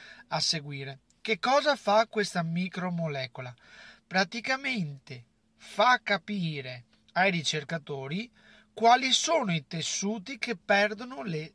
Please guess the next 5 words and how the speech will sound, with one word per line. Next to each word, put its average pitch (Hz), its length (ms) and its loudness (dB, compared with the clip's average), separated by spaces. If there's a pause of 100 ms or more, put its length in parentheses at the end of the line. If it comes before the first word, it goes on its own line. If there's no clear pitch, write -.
sinapsi. 147 720 -6 (260)
Cosa 196 240 0
sono 175 280 -2
le 156 100 -2
sinapsi? 220 720 -4